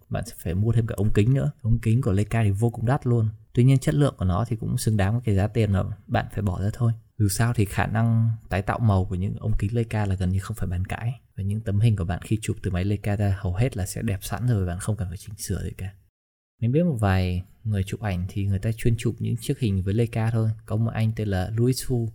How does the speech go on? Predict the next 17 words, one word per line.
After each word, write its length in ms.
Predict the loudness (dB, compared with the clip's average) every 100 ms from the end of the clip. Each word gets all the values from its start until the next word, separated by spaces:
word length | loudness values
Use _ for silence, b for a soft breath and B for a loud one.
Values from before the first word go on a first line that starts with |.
| _
anh 160 | -4 -2
ấy 60 | -2
chỉ 160 | -6
chụp 200 | -2 -4 -2
những 220 | -4 -4
chiếc 140 | -6 -6
hình 140 | -4 -4
cưới 200 | 0 0
với 80 | 0
Leica 340 | -2 -2 -2
vô 140 | -2
cùng 180 | -2 -2
đẹp. 140 | -4 -6 _
Bạn 160 | -8 -6
có 80 | -6
thể 140 | -8 -6
tìm 220 | -4 -4